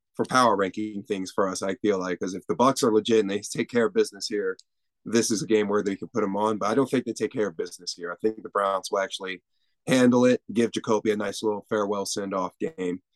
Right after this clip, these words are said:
and hopefully be in, uh, good vibes 'cause they got a bye week and then they get Deshaun Watson.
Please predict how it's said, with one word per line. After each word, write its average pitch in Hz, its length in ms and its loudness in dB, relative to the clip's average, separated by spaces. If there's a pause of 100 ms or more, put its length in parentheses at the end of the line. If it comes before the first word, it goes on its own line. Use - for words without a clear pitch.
(340)
and 98 240 0
hopefully 131 400 2
be 104 420 0 (120)
in, 104 240 2
uh, 98 240 0 (100)
good 117 240 0
vibes 110 420 2
'cause 98 220 -6
they 104 80 2
got 104 200 0
a 95 100 -4
bye 117 240 2
week 101 260 -4
and 90 160 -8
then 87 140 -6
they 120 200 2
get 101 200 0 (100)
Deshaun 80 380 -10
Watson. - 520 -14